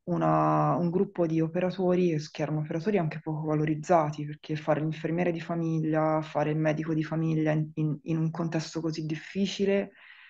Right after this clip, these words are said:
eh, senza una visione politica e senza una, un, un senso è complicato.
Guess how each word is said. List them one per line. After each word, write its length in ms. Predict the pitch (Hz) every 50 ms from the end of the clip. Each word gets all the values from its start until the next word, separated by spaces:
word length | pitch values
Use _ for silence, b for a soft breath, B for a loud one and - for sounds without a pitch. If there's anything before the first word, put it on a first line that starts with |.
| B B B B -
eh, 340 | - 165 156 151 143 135
senza 400 | 147 - - 185 180 175 175 175
una 80 | 165 160
visione 360 | 156 156 151 156 151 151 151 151
politica 840 | 160 156 175 202 202 208 214 202 - 214 208 208 214 214 - - - _ _ _ _ _
e 120 | - 160
senza 640 | 156 - - - 165 165 156 - - 165 156 160 156
una, 760 | 156 156 156 156 156 151 151 147 147 143 143 143 139 135 139 139 B B B B B B B B _ _
un, 180 | - 160 165 - -
un 140 | 180 170
senso 760 | 156 - - 196 185 190 196 185 - - - 202 196 196 - -
è 100 | 160 156
complicato. 1000 | - - 160 151 156 147 147 147 - 147 135 135 - 147 - - - - -